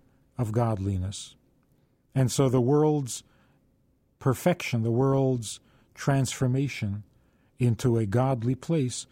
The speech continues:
would not be complete. Since it has to be complete, we have to involve, we have to salvage even the insanity of the world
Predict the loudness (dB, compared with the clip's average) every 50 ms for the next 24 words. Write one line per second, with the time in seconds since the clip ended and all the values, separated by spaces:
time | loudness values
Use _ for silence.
0 | _ _ _ _ -2 -2 0 0 2 0 0 0 -2 -4 -4 -4 -4 -4 -4 -4
1 | -6 -6 -6 -8 -12 -12 -12 -14 -18 -20 _ _ _ _ _ _ _ _ _ _
2 | _ _ _ _ _ _ 0 2 4 4 4 2 0 2 2 2 2 0 0 -2
3 | -2 0 0 0 -2 -2 -4 -4 -4 -6 -6 -6 -6 -8 -14 -20 _ _ _ _
4 | _ _ _ _ _ _ _ _ _ _ _ _ _ _ _ _ _ _ _ _
5 | _ _ _ _ _ _ _ _ _ _ _ _ _ _ _ _ _ _ 0 2
6 | 4 4 6 6 4 4 2 2 0 2 4 4 4 2 0 -2 -6 -12 _ _
7 | 0 2 4 4 4 4 4 4 4 4 2 2 2 0 -2 -2 -4 -8 -12 _
8 | _ _ _ _ _ 0 2 2 4 2 2 0 0 0 0 2 2 2 2 0
9 | -2 -4 -10 -18 -20 _ _ _ _ _ _ _ _ _ _ _ _ _ _ _
10 | _ _ -8 -2 2 4 4 6 6 4 4 4 2 2 0 0 -2 -6 -8 -12
11 | -16 _ _ _ _ _ _ 2 4 4 4 4 4 4 4 4 4 4 4 2
12 | 0 -2 -8 _ _ _ -2 0 2 2 4 4 4 4 4 2 0 0 0 0
13 | 0 0 0 0 0 0 -2 -2 -4 -4 -4 -2 -2 -2 -2 -2 -4 -6 -8